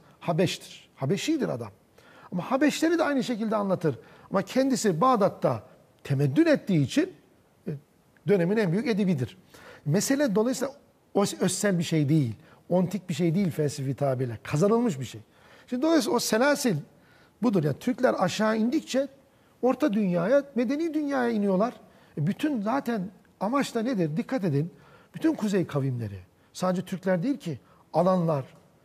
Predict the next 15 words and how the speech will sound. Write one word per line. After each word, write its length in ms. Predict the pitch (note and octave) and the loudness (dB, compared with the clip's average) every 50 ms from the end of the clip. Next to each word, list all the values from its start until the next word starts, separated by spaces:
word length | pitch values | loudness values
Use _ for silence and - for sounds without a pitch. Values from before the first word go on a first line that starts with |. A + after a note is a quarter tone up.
| _ _ - | _ _ -4
Vikingler, 540 | E3+ F#3+ F#3 - F#3 D#3 G#3+ D3+ D3 B2+ A#2 - - _ _ _ _ _ _ _ | -4 -2 0 -2 -4 -2 -2 -4 -4 -4 -6 -8 -14 _ _ _ _ _ _ _
değil 120 | - A#3 G#3+ | -4 -2 -2
mi? 80 | F3 C3+ B2+ | -2 -2 -2
Macarlar, 600 | D3 D#3+ F3 D3 F3+ F3+ F3 E3+ D#3+ D#3 C3+ A#2 - - - - _ _ _ _ _ - | 0 0 0 0 0 0 2 2 2 0 0 -2 -6 -12 -20 -20 _ _ _ _ _ -6
hep 140 | - C#4+ C4+ - - | -4 -4 -4 -4 -2
aşağı 380 | F3+ E3+ - - G#3 A#3 C#4 | -4 -2 -2 0 -2 -2 0
iniyorlar, 380 | - B3+ A3 G3+ E3 D3 C#3 B2 | 0 0 0 0 0 0 0 0
Vizigotlar. 600 | B2+ C#3+ E3+ G#3+ - F#3 F3 F3+ - F3 G#3+ G#3+ - - - - _ _ - | 0 0 0 0 0 -2 -4 -2 -2 -4 -4 -4 -6 -18 -20 -20 _ _ -6
Hep 200 | - D#4+ D#4 D#4+ | -4 -2 2 2
aşağı 260 | D4 C#4 - C#4 B3 | 2 2 4 2 4
Orta 340 | B3 B3+ B3 A#3+ - C#4 G3 | 4 4 4 4 2 2 2
Dünya'ya, 520 | A#3 A3 G#3 G3+ F#3+ F3+ E3+ E3 C#3+ B2 | 2 0 0 0 2 2 2 2 0 -2
şehre 340 | - - - F#3+ E3 F3+ C#4 | -2 -2 0 0 0 0 0
iniyorlar 380 | D#4 C#4 C4 G#3+ F3+ D#3+ D3 C#3 | 0 0 0 0 0 0 0 -2
yani. 300 | C3 C3 C3 C3+ F#3+ A#3 | -4 -6 -8 -8 -8 -8